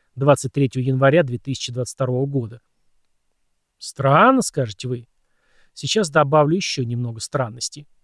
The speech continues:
На дверном звонке Элизабет Бараза была тоже установлена камера. В ее видеофокус не попал момент убийства, зато был записан звук.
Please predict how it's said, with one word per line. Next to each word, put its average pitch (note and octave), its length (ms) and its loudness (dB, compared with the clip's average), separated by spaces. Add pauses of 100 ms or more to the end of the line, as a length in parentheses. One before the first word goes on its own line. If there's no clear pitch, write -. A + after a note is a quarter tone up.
(1300)
На D#3 80 2
дверном B3 340 6
звонке A#3 420 4
Элизабет G#3 400 6
Бараза G#3 640 4
была G3 380 2
тоже G#3+ 320 0
установлена F#3+ 560 0
камера. B2+ 560 0 (460)
В C#3+ 80 -8
ее D3+ 340 4
видеофокус C#3+ 720 0
не D#3 80 0
попал D3 400 2
момент C3+ 420 0
убийства, D#3+ 460 -4
зато D#3 260 -2
был G#3+ 140 0
записан C#3+ 560 -2
звук. B2+ 460 -4